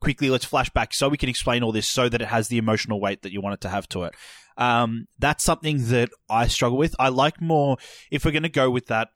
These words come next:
I like more disconnected timelines where stuff is, like, for example,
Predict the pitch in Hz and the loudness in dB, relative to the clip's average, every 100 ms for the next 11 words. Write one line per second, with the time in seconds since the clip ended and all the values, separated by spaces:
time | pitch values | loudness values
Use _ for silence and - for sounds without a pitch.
0 | - 123 123 131 - 131 120 110 127 - | -4 -2 2 0 0 0 2 0 -4 -6
1 | - 113 - 110 - 107 113 123 131 110 | -4 -6 -6 -6 -4 -2 0 -2 -2 -2
2 | 113 - - 107 107 - 127 123 - 131 | -2 -2 -4 -6 -8 -6 -2 -2 0 0
3 | 131 127 123 113 | 0 0 0 -2